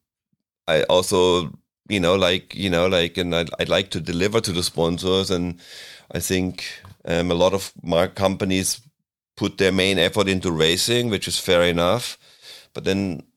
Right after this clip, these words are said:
there's room for a guy like me to cover some of these other fields, you know, and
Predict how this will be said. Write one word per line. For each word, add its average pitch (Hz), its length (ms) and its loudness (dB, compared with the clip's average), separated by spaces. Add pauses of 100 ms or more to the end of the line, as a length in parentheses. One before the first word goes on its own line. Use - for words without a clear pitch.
(140)
there's 90 300 -2
room 107 260 2
for 95 180 2
a 90 80 0
guy 87 200 4
like 85 240 2
me 98 280 2
to 90 120 -4
cover 85 340 -4
some 90 220 0
of 85 120 -6
these 87 180 -2
other 98 180 2
fields, 85 580 -2
you 95 120 0
know, 90 380 2
and 82 380 -4